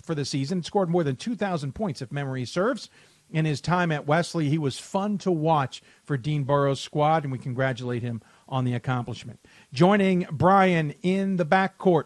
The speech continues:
it is Nathan Bauer Malone, a senior from Mount Union and Stowe, Ohio, scored fifty-three points in an N C A A second-round win over York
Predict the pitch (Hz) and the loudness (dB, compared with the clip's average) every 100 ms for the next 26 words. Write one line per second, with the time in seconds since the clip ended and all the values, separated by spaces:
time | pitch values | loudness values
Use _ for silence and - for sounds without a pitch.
0 | - 165 165 147 139 180 196 - 165 127 | -2 -2 0 0 0 0 0 0 -2 -4
1 | - - 143 190 196 175 165 180 190 175 | -12 -2 2 4 4 4 2 2 2 2
2 | 151 - 143 - 196 185 147 - 147 160 | -2 -2 -4 0 0 0 -2 -2 0 2
3 | 190 160 170 185 160 139 - - 190 180 | 2 2 0 2 0 0 -2 2 4 6
4 | 151 143 185 156 143 - 160 - 277 - | 4 6 4 4 2 0 0 0 -4 -2
5 | 175 147 196 156 185 214 147 - - - | -4 0 -2 0 0 0 0 -8 -20 -20
6 | - - 156 160 220 - 208 170 214 208 | -12 -2 2 2 2 2 2 4 2 2
7 | 190 190 170 196 180 151 143 135 165 247 | 2 2 2 2 2 2 2 4 8 8
8 | 302 - | 6 2